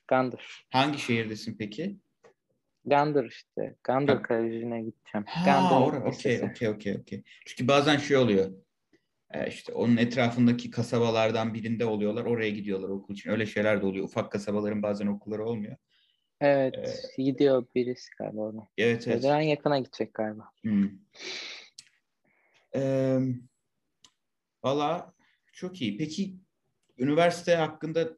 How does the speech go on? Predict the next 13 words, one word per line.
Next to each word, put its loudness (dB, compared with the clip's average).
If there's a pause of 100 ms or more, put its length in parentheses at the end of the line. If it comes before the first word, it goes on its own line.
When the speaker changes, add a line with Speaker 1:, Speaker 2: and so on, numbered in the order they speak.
Speaker 2:
gerçi -4
daha -2
bayağı 2
zamanın -2
var -4
düşünmek -8
için -10
ama -6 (260)
Türkiye -4
mi, -4
yurt -4
dışı -6
mı? -4